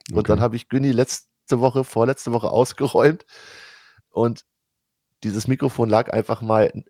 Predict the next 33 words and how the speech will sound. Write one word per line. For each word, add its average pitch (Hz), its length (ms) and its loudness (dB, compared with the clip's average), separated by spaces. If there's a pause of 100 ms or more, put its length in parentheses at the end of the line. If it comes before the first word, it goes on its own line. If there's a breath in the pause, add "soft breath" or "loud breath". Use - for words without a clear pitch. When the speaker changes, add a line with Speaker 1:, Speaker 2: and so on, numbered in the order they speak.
(360)
Speaker 1:
kontinuierlich 131 640 -2
im 101 120 -8
Wasser. - 340 -4 (260)
Speaker 2:
Ach - 200 -10
du 69 120 -14
Scheiße. - 420 -16 (920 soft breath)
Speaker 1:
Ja, 113 200 6 (200)
und 107 160 -2
ich 107 100 -4
dachte 117 240 2
so, 101 140 -2
„Scheiße, 101 360 4
jetzt 98 100 2
ist 107 140 -6
das - 140 -4
Mikrofon 110 440 -4
kaputt. 113 360 0
Oh 113 100 -2
nein, 131 1040 -6
oh, 135 200 -4
ich 135 140 -8
bin 123 100 -2
so 117 160 -2
ein 120 140 -2
Vollidiot.“ 127 960 -4 (540 soft breath)
Aber 143 200 2
nein, 180 280 0
es - 140 -8
funktioniert. 170 680 -4 (100)
Ich - 120 -20
bin 139 180 -6
so 135 140 -4 (100)
dankbar. 139 680 -4